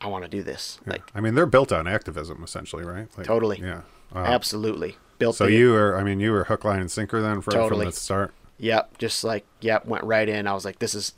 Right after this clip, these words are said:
Speaker 1: this is what I wanna do.
Speaker 2: Yeah.
Speaker 1: I wanna fight to help animals." And, uh, I did activism here in Michigan for a couple years, you know, where I would just, like, would go out and leaflet, hand out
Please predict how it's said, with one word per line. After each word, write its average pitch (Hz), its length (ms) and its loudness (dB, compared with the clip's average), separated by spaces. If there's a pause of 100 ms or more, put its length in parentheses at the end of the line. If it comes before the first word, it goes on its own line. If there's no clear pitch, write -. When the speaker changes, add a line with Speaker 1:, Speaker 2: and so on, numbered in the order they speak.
Speaker 1:
this 113 160 -4
is 107 80 -8
what 110 100 0
I 101 60 2
wanna 101 260 0
do. 104 240 0 (100)
Speaker 2:
Yeah. 85 200 -8 (280)
Speaker 1:
I 113 60 2
wanna 107 180 -2
fight 110 320 0 (140)
to 117 80 -4
help 107 240 0
animals." 101 520 -2 (100)
And, 98 260 -8
uh, 98 240 -2 (520)
I 120 100 0
did 143 320 8 (680)
activism 135 540 2
here 135 180 4
in 127 80 4
Michigan 135 360 0
for - 120 -2
a 117 40 0
couple 127 280 0
years, 120 420 -2 (300)
you 117 80 -4
know, 120 220 -2 (140)
where 113 100 -2
I 110 80 0
would 107 100 -8
just, - 140 -10
like, 117 140 -4 (100)
would 117 180 -6 (180)
go 117 140 2
out 110 120 2
and 107 120 -6
leaflet, 120 520 0 (100)
hand 117 240 -2
out 110 160 0